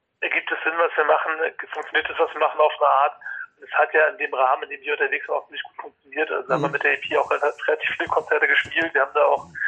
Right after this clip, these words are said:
Speaker 1: ähm, relativ viele Connections damit machen können, so.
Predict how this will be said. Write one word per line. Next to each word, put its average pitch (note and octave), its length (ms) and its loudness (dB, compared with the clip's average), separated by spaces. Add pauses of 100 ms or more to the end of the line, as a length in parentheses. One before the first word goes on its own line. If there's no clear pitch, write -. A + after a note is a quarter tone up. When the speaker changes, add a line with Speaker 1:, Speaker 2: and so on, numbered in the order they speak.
(480)
Speaker 1:
ähm, D3 120 -2
relativ C#3+ 420 -2
viele D#3 340 0
Connections D3+ 500 0
damit D3+ 280 -4
machen D#3+ 240 0
können, D3+ 320 0
so. D3+ 280 2